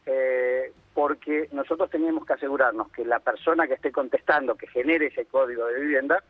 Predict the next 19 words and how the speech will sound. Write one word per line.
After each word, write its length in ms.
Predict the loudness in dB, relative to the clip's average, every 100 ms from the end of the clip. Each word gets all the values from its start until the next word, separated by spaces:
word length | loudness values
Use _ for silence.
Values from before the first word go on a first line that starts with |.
| _ _ -2
sea 140 | 0
una 160 | 2 2
persona 400 | 2 2 0 0
que 80 | -4
exista, 480 | -4 -2 2 0 -2 _ _
que 100 | -8
no 80 | -8
sea 160 | -2 0
un 100 | 2
robot, 320 | 4 4 0 -6 _ _ -20 -20 _
eh, 180 | -2 0
y 100 | 2
además 300 | 2 4 2 0
que 120 | -2
sea 180 | 0 0
mayor 260 | 0 0
de 80 | 0
catorce 320 | 0 0 2
años, 320 | 0 0 -12